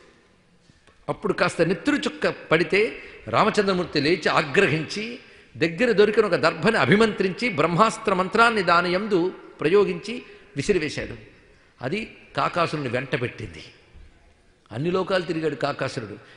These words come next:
ఏ లోకంలో ప్రభువు కూడా, ఇంద్రుడు గాని, బ్రహ్మ గాని, శివుడు గాని, "ఇది పంపించిన వాడు రాముడు గనక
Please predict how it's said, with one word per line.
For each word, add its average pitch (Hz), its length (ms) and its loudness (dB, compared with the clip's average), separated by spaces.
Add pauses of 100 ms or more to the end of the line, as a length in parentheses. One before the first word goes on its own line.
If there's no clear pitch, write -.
(160)
ఏ 180 200 4
లోకంలో 202 420 4
ప్రభువు 180 320 4
కూడా, 185 200 2
ఇంద్రుడు 175 380 2
గాని, 170 240 2
బ్రహ్మ 170 320 0
గాని, 185 300 0
శివుడు 190 320 -2
గాని, 175 380 0 (720)
"ఇది 156 140 -2
పంపించిన 202 500 0
వాడు 208 180 4
రాముడు 190 280 4
గనక 165 260 2